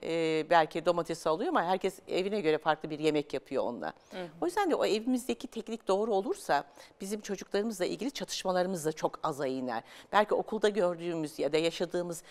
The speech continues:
Speaker 1: sorunların kaynağını kendimizde, e, bir suçluluk olarak değil de
Speaker 2: Hı.
Speaker 1: yani bunların kaynağı aslında buradan çıktı. Hani suyun ilk başı burası. E, çeşmeden gelince bulanmadı, buradan bulandı diye düşünüp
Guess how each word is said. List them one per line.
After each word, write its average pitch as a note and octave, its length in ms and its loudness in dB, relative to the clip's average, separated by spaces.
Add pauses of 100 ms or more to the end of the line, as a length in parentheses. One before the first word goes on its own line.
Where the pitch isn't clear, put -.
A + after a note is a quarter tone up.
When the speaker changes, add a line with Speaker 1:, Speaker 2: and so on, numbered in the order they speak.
(140)
Speaker 1:
sorunların F3+ 480 0
kaynağını E3+ 640 2 (220)
kendimizde, F#3+ 800 0 (380)
e, D#3+ 920 2
bir D#3 80 -6
suçluluk - 440 -4
olarak F3 400 4
değil F4 280 4
de C3+ 140 4 (160)
Speaker 2:
Hı. A#3 60 -10 (100)
Speaker 1:
yani F3+ 220 2
bunların A3+ 300 0
kaynağı G3 340 2
aslında F#3 280 0
buradan G3 340 2
çıktı. - 480 -4 (180)
Hani E3+ 220 0 (160)
suyun A3 280 0
ilk G#3+ 200 -2
başı F3+ 260 4
burası. C4 540 4 (400)
E, D#3+ 540 4
çeşmeden F#3+ 520 2
gelince G3 320 -4
bulanmadı, F3 600 0
buradan F3+ 360 2
bulandı C#3 340 2
diye D3 160 -4
düşünüp C#4+ 380 -2